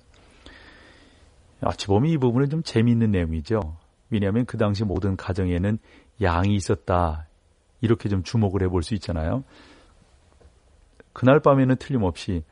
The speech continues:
아마도 수천 마리의 양이 죽임을, 예, 당했을 거라고 생각합니다. 그러나 본문 육 절에서는 "해질 때에 이스라엘 회중이 그 양을 잡고"라고 기록하고 있습니다. 이 많은 양들은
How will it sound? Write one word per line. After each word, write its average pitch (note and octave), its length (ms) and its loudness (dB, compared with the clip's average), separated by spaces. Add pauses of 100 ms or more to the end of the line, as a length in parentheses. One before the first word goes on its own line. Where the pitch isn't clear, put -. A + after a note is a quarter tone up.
(520)
아마도 F#2+ 300 0
수천 A2+ 460 -2
마리의 F#2+ 340 0
양이 E2+ 480 0 (540)
죽임을, F2+ 680 -2 (320)
예, D2+ 220 -4 (360)
당했을 F2+ 420 2
거라고 F2+ 300 0
생각합니다. E2+ 640 -2 (920)
그러나 C3+ 260 2
본문 A2+ 680 0
육 A2+ 240 -6
절에서는 G2+ 640 0 (200)
"해질 E3 340 -2
때에 C#3 680 2
이스라엘 A#2 500 0
회중이 G#2 340 0
그 G#2+ 200 -4
양을 E2+ 280 0
잡고"라고 F2 920 -2
기록하고 E2 460 -4
있습니다. - 440 -10 (1400)
이 A2 200 4
많은 G2+ 540 6
양들은 G#2 720 2